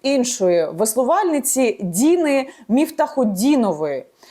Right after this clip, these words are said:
е, яка на Олімпійських іграх у дев'яносто шостому році виборола срібло.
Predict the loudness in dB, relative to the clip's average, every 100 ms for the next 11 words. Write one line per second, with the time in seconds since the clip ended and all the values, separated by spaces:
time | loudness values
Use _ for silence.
0 | -20 _ 0 2 2 0 0 0 0 0
1 | 0 0 0 2 2 0 -2 -4 -4 -6
2 | 0 2 2 -2 -2 -4 -2 0 0 0
3 | -2 -6 -4 -4 -4 0 0 0 0 2
4 | 2 0 -2 0 0 0 -2 -2 0 0
5 | -2 -8